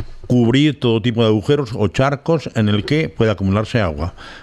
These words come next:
Vaciar las piscinas de plástico hinchables en un máximo de tres o cuatro días, optando por retirarlas directamente si no se van a utilizar. Vaciar las balsas pequeñas una vez a la semana, si es posible.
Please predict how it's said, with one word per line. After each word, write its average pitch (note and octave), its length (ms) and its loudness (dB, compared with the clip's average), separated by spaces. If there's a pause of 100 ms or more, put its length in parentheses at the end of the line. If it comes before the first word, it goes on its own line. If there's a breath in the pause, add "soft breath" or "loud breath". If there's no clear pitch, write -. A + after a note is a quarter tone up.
(120)
Vaciar A2 480 0
las C3+ 120 -2
piscinas A2 400 0
de E2 80 -2
plástico D3 580 0
hinchables C3 600 2
en A2 100 2
un G2+ 100 2
máximo A2 340 0
de F2+ 40 0
tres G#2+ 140 -2
o G#2+ 40 0
cuatro G2 220 0
días, D3+ 320 0 (300 loud breath)
optando B2 520 2
por A2 120 -4
retirarlas A#2 560 0
directamente A#2+ 680 2
si - 160 -4
no G2 140 2
se G2+ 60 0
van F2+ 120 0
a F2 40 2
utilizar. F#2+ 420 -2 (760 loud breath)
Vaciar G#2 420 2
las F2 160 -2
balsas C3 360 0
pequeñas C#3 600 2
una G2+ 180 2
vez G2+ 140 0
a - 20 2
la A2 100 2
semana, C#3 380 2
si - 140 -2
es E2 80 -2
posible. F#2 500 0